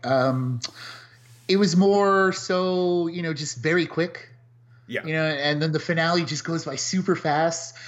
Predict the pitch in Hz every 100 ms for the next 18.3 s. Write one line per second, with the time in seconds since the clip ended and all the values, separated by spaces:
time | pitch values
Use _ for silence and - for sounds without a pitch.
0 | - - 165 160 170 165 165 143 170 175
1 | 165 147 160 151 147 135 117 151 143 151
2 | 147 131 123 - 143 - 151 151 151 156
3 | 151 - 151 143 - 156 147 143 143 143
4 | 139 135 139 120 - - - 185 185 165
5 | 160 180 175 175 170 160 156 156 156 151
6 | 151 151 143 143 147 156 - 156 - 151
7 | 117 127 135 185 202 196 214 220 214 202
8 | 202 196 208 208 220 214 - - - -
9 | 165 180 196 190 165 - - - 170 208
10 | - 208 220 214 196 180 185 190 175 196
11 | - 160 170 175 170 135 135 147 151 127
12 | 143 156 147 131 123 135 135 139 135 123
13 | 127 123 113 147 143 131 123 156 208 139
14 | 127 143 156 196 226 214 - - 151 156
15 | 170 202 302 170 127 139 156 185 190 277
16 | 277 226 - 156 156 - 190 190 185 175
17 | 170 190 170 131 127 117 113 131 139 139
18 | 147 139